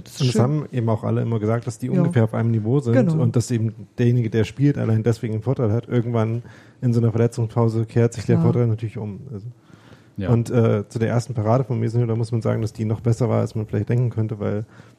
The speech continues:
Speaker 2: Parensen den Ball noch mit der Sohle so ganz, äh, subtil abgefälscht hat.
Speaker 3: Ja, der
Speaker 2: Ähm,
Speaker 3: Micha ist
Speaker 1: Die
Speaker 3: halt
Speaker 1: Dinger, die
Speaker 3: wirklich
Speaker 1: Micha sonst immer macht, ne?
Speaker 2: Ja.
Speaker 3: Ja, der ist ja nur torgefährlich vorm eigenen Tor, ne?
Speaker 1: Ja.
Speaker 3: Also das ist ja, ich, ich,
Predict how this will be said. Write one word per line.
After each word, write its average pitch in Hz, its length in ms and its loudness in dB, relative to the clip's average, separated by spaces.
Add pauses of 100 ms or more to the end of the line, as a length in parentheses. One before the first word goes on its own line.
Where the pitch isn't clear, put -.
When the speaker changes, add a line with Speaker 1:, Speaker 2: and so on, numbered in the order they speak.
(140)
Speaker 2:
Parensen 110 400 2
den 110 160 2
Ball 110 160 0
noch 113 160 -2
mit 107 140 -4
der 107 100 0
Sohle 117 260 0
so 104 80 -2
ganz, 107 380 -6
äh, 107 260 -4 (680)
subtil 147 420 0
abgefälscht 110 580 0
hat. 127 200 -4
Speaker 3:
Ja, - 40 -10 (140)
der 117 80 2
Speaker 2:
Ähm, 110 80 2
Speaker 3:
Micha 120 180 0
ist 123 100 -4
Speaker 1:
Die 226 40 4
Speaker 3:
halt - 80 2
Speaker 1:
Dinger, 262 160 4
die 247 60 2
Speaker 3:
wirklich 240 200 4
Speaker 1:
Micha 277 120 6
sonst 220 180 0
immer 214 140 2
macht, 226 240 0
ne? 196 140 4 (520)
Speaker 2:
Ja. 104 80 0
Speaker 3:
Ja, 104 60 4
der 107 100 4
ist 110 80 -2
ja 120 80 0
nur 120 120 2
torgefährlich 117 460 0
vorm 110 160 -2
eigenen 95 240 -2
Tor, 80 160 -10
ne? 101 160 -4 (1200)
Speaker 1:
Ja. 151 200 0 (200)
Speaker 3:
Also 101 220 -2
das 104 240 -8
ist 117 200 -4
ja, 110 380 4 (1160)
ich, 120 180 -6
ich, 127 360 -2